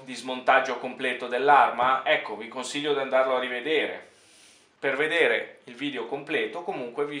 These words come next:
uscirà scritto consigliato qua sopra il video.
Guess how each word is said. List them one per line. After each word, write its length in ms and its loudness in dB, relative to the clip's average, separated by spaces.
uscirà 400 -4
scritto 400 -8
consigliato 840 -6
qua 180 -4
sopra 380 -6
il 80 -4
video. 480 -8